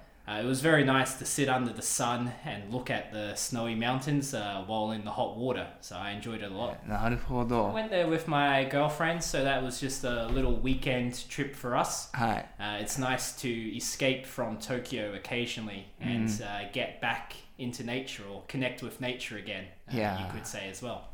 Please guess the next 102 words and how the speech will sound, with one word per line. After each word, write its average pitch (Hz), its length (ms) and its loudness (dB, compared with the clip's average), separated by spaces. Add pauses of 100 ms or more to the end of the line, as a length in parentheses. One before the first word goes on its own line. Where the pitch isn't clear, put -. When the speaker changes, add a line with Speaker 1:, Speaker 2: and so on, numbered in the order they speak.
(140)
Speaker 2:
楽 143 160 4
し 147 100 4
ん 156 60 6
で 120 80 2
ま 113 60 0
す - 80 -6
ね。 135 260 4
い 139 60 6
い - 20 6
で 123 60 2
す - 120 -4
ね。 117 100 0
Speaker 1:
Yeah, 117 360 4
it 120 80 -2
was 113 100 -4
great. 123 280 0 (160)
Speaker 2:
ま 135 100 -2
あ、 135 40 -2
ジ 131 100 0
ャ 202 40 4
ロ 202 80 4
ッ - 40 0
ト - 60 -8
さ 139 160 -2
ん 120 60 -2
も 117 60 -6
も 120 180 -6
う 110 40 -8
し - 180 -8
ば - 80 2
ら 175 140 2
く、 107 600 -6
ま 117 120 -8
あ、 113 60 -4
オ 139 120 -2
ー - 20 -10
ス - 60 -12
ト 156 60 -6
ラ 147 80 -2
リ 123 80 -4
ア 101 40 -4
帰 143 160 -6
っ 127 40 -6
て - 100 -12
な 110 140 -4
い 107 80 -8
と 117 100 -12
思 113 80 -10 (100)
う 98 40 -12
ん - 20 -12
で 107 60 -14
す - 80 -16
け 104 100 -16
ど、 78 240 -12 (340)
そ - 180 -12
ろ 143 60 -4
そ 165 120 -6
ろ 151 200 -6
帰 156 120 -8
り 147 80 -6
た 160 80 -6
く 135 80 -16 (160)
な 110 100 -8
っ 107 60 -16
た 107 80 -12
り 95 80 -14
す - 80 -16
る 110 60 -12
ん 104 40 -12
じ 101 60 -14
ゃ - 20 -12
な 69 80 -12
い - 20 -18
で - 40 -18
す - 80 -20
か？ 62 180 -12 (680)
Speaker 1:
Yeah, 240 220 -14
I, 226 520 -2
I - 20 -4
guess 294 300 0
around 185 640 2
Christmas - 600 2
time, 151 320 2
it's 135 240 -4
a, 127 220 0
it's - 140 -6
a 135 40 -4
normal 131 460 -2
time 127 540 -4
for 123 240 -12
people 120 380 -10
to 123 100 -12
think 117 360 -10
of 107 120 -12
home 117 400 -6
and 101 100 -10
to 107 100 -14
think 104 320 -14
of 101 80 -16
family. 110 640 -10
Speaker 2:
う 117 60 -6
ん。 113 340 -6